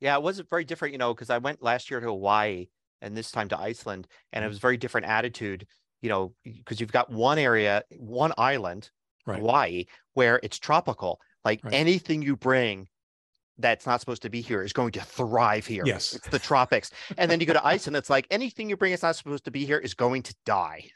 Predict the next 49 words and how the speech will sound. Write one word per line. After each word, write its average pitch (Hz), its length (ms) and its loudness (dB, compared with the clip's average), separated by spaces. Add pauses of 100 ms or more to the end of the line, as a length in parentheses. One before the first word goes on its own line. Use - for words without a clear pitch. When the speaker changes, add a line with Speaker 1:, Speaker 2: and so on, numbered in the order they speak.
(100)
Speaker 2:
<laughs> - 1500 -4
Speaker 1:
I 196 80 6
mean, 185 220 4 (220)
I 208 200 2
mean, 185 160 4
Iceland's, 196 320 2
like, 226 140 -2
the 180 100 -2
only 165 260 0
place 170 240 0
in 170 60 -6
the 139 60 -4
world 147 180 0
that 131 160 -2
mosquitoes 135 840 -2
can't 117 280 -4
survive. 98 640 -2 (180)
Speaker 2:
Right. 110 380 0
Speaker 1:
You 139 100 -4
know, 127 120 6
it's 127 120 0
like, 135 160 4
we're 143 100 0
not 165 160 4
worried 139 240 2
about 113 220 2
what 120 160 -10
seeds 123 580 -6
are 104 420 2
on 113 160 -4
your 101 120 -8
boots 107 360 -8
or 92 60 -6
whatever. 90 380 -4
It's - 160 -12
like, 107 160 -2
Speaker 2:
Right. 101 120 -2
Speaker 1:
it's 123 200 -4
not 127 200 0
gonna, 107 280 2 (340)
we 139 120 2
can't 160 220 0
grow 135 180 6
our 117 220 4
own 117 160 -4
trees. 87 440 -10 (120)
You're 107 160 -4
not 123 180 2
gonna, 139 180 4